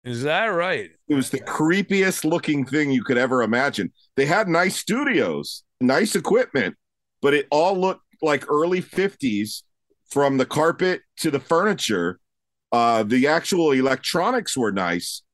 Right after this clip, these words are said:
Speaker 2: The actual shelter, the, like, the door, he showed me what it looked like.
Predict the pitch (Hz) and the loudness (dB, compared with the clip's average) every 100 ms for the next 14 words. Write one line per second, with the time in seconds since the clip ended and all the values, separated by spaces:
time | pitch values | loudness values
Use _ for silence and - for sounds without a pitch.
0 | _ _ _ - 117 127 143 156 - 170 | _ _ _ -6 -2 0 0 0 0 0
1 | 143 131 - - 160 147 185 208 196 196 | 2 0 -2 -4 -2 -2 -2 -2 0 -2
2 | 151 143 120 107 123 113 _ _ _ - | 0 0 0 0 -2 -4 _ _ _ -4
3 | 127 104 143 139 170 175 156 160 - 143 | -2 0 4 6 4 4 0 -2 2 2
4 | 156 151 165 143 147 143 - 135 139 151 | 2 0 -2 0 0 -2 -2 -2 -2 -2
5 | 165 - | -2 -4